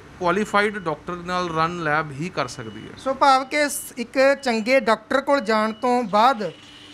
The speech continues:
Speaker 2: ਸੋ ਤੁਹਾਡੇ ਲਈ ਇਹ ਬਹੁਤ ਜ਼ਰੂਰੀ ਹੈ ਕਿ ਜਿੱਥੇ ਤੁਸੀਂ ਟੈਸਟ ਕਰਵਾਉਂਦੇ, ਕਿੰਨੇ ਐਕੂਰੇਟ ਆ, ਕਿਹੜੀ ਲੈਬ ਦੇ ਵਿੱਚ ਤੁਸੀਂ ਜਾਂਦੇ ਹੋ, ਇਹ ਬਹੁਤ
Speaker 1: ਬਿਲਕੁਲ।
Speaker 2: ਜ਼ਰੂਰੀ ਹੈ। ਸੋ, ਅ, ਸਾਡੀ ਜਿਹੜੀ ਬਹੁਤ ਗਿਣਤੀ, ਅ, ਜਿਹੜੇ ਪੰਜਾਬ ਦੇ ਲੋਕ ਆ, ਸ਼ਹਿਰਾਂ ਵਿੱਚ ਤਾਂ ਬਹੁਤ ਪੜ੍ਹੇ ਲਿਖੇ ਲੋਕ ਵੀ ਹੈਗੇ ਆ, ਪਰ ਅਜੇ ਵੀ ਅਸੀਂ ਇਹ ਨਹੀਂ ਕਹਿ ਸਕਦੇ ਕਿ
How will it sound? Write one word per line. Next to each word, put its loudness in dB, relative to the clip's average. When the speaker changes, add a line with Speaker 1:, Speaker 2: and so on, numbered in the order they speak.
Speaker 2:
ਸੋ -2
ਤੁਹਾਡੇ 2
ਲਈ 2
ਇਹ 4
ਬਹੁਤ 2
ਜ਼ਰੂਰੀ -4
ਹੈ 0
ਕਿ -6
ਜਿੱਥੇ -6
ਤੁਸੀਂ -2
ਟੈਸਟ 2
ਕਰਵਾਉਂਦੇ, 0
ਕਿੰਨੇ 0
ਐਕੂਰੇਟ 2
ਆ, 2
ਕਿਹੜੀ -2
ਲੈਬ 2
ਦੇ -2
ਵਿੱਚ -6
ਤੁਸੀਂ -10
ਜਾਂਦੇ 0
ਹੋ, 4
ਇਹ 4
ਬਹੁਤ -4
Speaker 1:
ਬਿਲਕੁਲ। 2
Speaker 2:
ਜ਼ਰੂਰੀ -2
ਹੈ। 4
ਸੋ, 2
ਅ, 2
ਸਾਡੀ 2
ਜਿਹੜੀ -2
ਬਹੁਤ 0
ਗਿਣਤੀ, -4
ਅ, -2
ਜਿਹੜੇ -2
ਪੰਜਾਬ 2
ਦੇ -2
ਲੋਕ 0
ਆ, 2
ਸ਼ਹਿਰਾਂ 2
ਵਿੱਚ -4
ਤਾਂ 0
ਬਹੁਤ 0
ਪੜ੍ਹੇ -4
ਲਿਖੇ -2
ਲੋਕ 0
ਵੀ 0
ਹੈਗੇ 0
ਆ, 0
ਪਰ 0
ਅਜੇ 0
ਵੀ 0
ਅਸੀਂ -2
ਇਹ 2
ਨਹੀਂ -2
ਕਹਿ 0
ਸਕਦੇ -4
ਕਿ 0